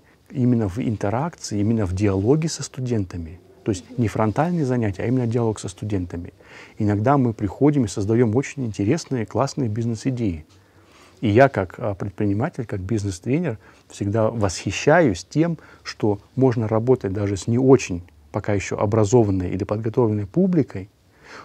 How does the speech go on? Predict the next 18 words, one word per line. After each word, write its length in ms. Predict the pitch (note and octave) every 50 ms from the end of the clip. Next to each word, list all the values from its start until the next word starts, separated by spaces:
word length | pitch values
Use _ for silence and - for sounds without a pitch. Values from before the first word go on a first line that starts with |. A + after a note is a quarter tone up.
| - -
но 340 | A2+ A#2+ C3+ C#3 B2 G2 - -
здравый 560 | - G2 F2+ A2 B2+ C3 B2 A2 G#2+ G#2+ F#2+ E2+ - _ _ _ -
м-, 220 | B2+ B2 B2+ C3+ -
м-, 220 | - C3 A#2+ D3 -
смысл, 540 | - - - C#3 F3 G#3 - - G2+ F2 F#2 - _ - -
здравый 540 | - G#2 F#2 G#2+ A#2 A2 G#2+ G#2 G2+ F#2+ - _ _ _ _ _ _ _ _ _ _ _ _ - - -
подход 420 | - A2 G#2+ - - C3+ A2 - -
этих 180 | - - A#2
студентов 560 | - - - G#2 G2 A#2+ E3+ F#3 - A2 -
позволяет 880 | - - A#2 G2+ G#2 G#2 A2 G#2 G2+ A#2+ C#3+ E3+ F3+ D#3+ G#2+ F2 - - _ _ _ _ _ _ _ _
вместе 440 | - A2 G#2+ B2+ C3 A#2 - - A2
с 140 | G2 - -
ними 360 | A#2+ A2+ B2+ D3+ F3 E3 A#2+
в 80 | F#2 -
течение, 420 | - G#2+ - - A2 G#2 G2+ G2
там, 160 | F2 F#2+ F#2
двух 300 | F2 F2+ A#2+ B2 A2+ -
недель 400 | A2+ G#2 F#2+ F#2 G2+ C3+ D3+ D#3+